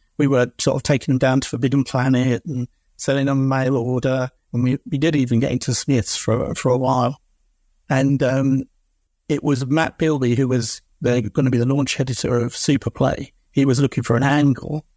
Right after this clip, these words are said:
and he liked the idea of all the sort of Japanese stuff coming out, because the magazine was coming out sort of, like, the games were coming out long before they came out in the U K.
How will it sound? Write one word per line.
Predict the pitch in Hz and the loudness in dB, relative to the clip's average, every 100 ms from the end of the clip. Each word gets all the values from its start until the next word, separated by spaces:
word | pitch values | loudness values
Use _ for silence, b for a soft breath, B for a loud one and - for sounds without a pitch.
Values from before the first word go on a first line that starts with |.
| _ _ _ | _ _ _
and | - 131 | -2 0
he | 147 | 0
liked | 131 139 139 | 2 2 2
the | 139 | 0
idea | 127 123 123 | 0 2 2
of | 120 | 2
all | 123 | 0
the | 123 | 0
sort | 117 - | -2 -2
of | 135 | 0
Japanese | 135 - 139 135 131 | -2 0 0 2 0
stuff | - 117 - | -2 -4 -4
coming | - 151 | -4 -2
out, | 113 127 | 0 -2
because | 139 151 - | 0 0 0
the | |
magazine | 123 143 127 143 139 | 0 0 0 2 0
was | 113 | -2
coming | - 127 123 | -2 0 0
out | 120 123 _ _ - | 0 -4 _ _ -10
sort | - 147 | -6 -4
of, | 147 | 0
like, | 127 123 - _ _ _ | 0 0 -2 _ _ _
the | - | -4
games | 131 156 147 | 0 2 2
were | 131 | 0
coming | - 143 123 | 2 2 2
out | 123 - | 0 0
long | 147 143 127 | 0 2 2
before | 120 147 | 0 0
they | 131 | 0
came | 120 135 | 0 0
out | 123 123 | 2 0
in | 135 | 2
the | 127 | 2
U | 127 | 2
K. | - - - 127 | 0 -4 -4 -10